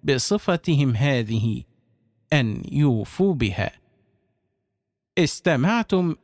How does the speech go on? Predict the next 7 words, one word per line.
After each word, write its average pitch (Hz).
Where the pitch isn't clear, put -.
إلى 156
النداء 127
الثامن 202
والعشرين، 151
وجوب 170
الوفاء 156
بالعقود، 147